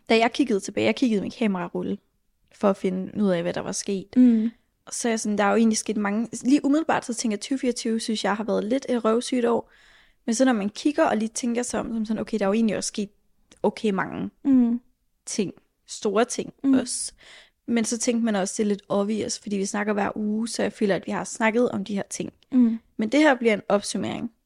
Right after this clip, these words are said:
Speaker 2: Mm.
Speaker 1: af det hele, af alt det gode.
Speaker 2: Mm.
Speaker 1: Kan man ikke sige det på den måde?
Speaker 2: Jo, også fordi jeg føler, at det, vi har talt om, det har været lige kort kommet ind på ting.
Speaker 1: Ja, så det bliver, altså, det bliver hundrede procent en gentagelse.
Speaker 2: Ja.
Speaker 1: Jeg tror sgu ikke, jeg nogensinde i det her år er kommet kort ind på noget.
Speaker 2: Nej.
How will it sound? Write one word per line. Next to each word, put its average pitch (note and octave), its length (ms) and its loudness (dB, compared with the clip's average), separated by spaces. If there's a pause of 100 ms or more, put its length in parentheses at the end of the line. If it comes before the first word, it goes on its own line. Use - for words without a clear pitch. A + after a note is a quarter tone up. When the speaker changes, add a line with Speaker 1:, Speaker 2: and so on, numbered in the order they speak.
(100)
Speaker 2:
Mm. C4+ 200 -10
Speaker 1:
af G#3 100 2
det G3+ 80 -2
hele, G3 400 -4 (120)
af A3 140 0
alt G#3+ 200 0
det G3+ 100 -6
gode. - 300 -8 (480)
Speaker 2:
Mm. D4+ 80 -6
Speaker 1:
Kan A#3 80 -2
man A#3 60 2
ikke A#3 100 -6
sige B3+ 100 -2
det A#3 80 -4
på A#3+ 40 0
den A#3 140 0
måde? A3 160 -2 (240)
Speaker 2:
Jo, G3 160 4
også - 200 2
fordi A#3+ 140 0
jeg A3+ 80 4
føler, A#3 180 0
at G3+ 80 0
det, A3 80 0
vi A3 60 2
har G3 60 2
talt A#3 240 0
om, F#3+ 120 -2
det G#3 80 -2
har G3+ 80 -2
været F#3+ 180 0
lige G3+ 100 -4
kort - 480 -2
kommet F#3+ 240 -6
ind G3+ 140 -4
på - 80 -14
ting. G#3 300 -10 (300)
Speaker 1:
Ja, G3 140 0
så - 160 -6
det G3 100 -2
bliver, F#3 120 -10
altså, G3+ 160 -8
det G#3 100 -12
bliver A3 140 -12
hundrede G#3 180 -6
procent - 220 -14
en F#3+ 80 -10
gentagelse. - 560 -12 (500)
Speaker 2:
Ja. - 80 -6
Speaker 1:
Jeg G#3 100 0
tror G3 160 -2
sgu F#3+ 160 -6
ikke, F#3 120 -4
jeg F#3+ 80 0
nogensinde F#3 500 -4
i G#3 40 -4
det F#3+ 140 -4
her G3 80 -2
år F3+ 160 -2
er E3 40 -6
kommet F3+ 300 -10
kort F3 300 -6
ind F#3 160 -8
på - 60 -8
noget. G3 320 -6
Speaker 2:
Nej. B3 220 2